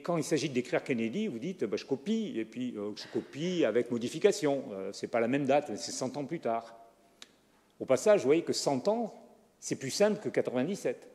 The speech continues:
ou quatre-vingt-seize. Il faut que ça soit multiple de quatre pour les présidents des États-Unis. Quatre-vingt-seize ans,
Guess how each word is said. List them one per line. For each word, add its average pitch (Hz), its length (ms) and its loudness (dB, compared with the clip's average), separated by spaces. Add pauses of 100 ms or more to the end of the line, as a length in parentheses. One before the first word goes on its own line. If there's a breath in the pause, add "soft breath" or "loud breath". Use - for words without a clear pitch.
(120)
ou 113 60 -10
quatre-vingt-seize. 117 640 -2 (920)
Il - 60 -20 (320)
faut 98 60 -18
que - 0 -
ça 95 80 -8
soit 107 160 -4
multiple 95 260 -8
de 98 60 -2
quatre 123 300 -2
pour 98 120 -8
les 92 60 -2
présidents 98 380 -4
des 90 180 -4
États-Unis. 87 420 -6 (720 loud breath)
Quatre-vingt-seize 135 580 4
ans, 226 360 0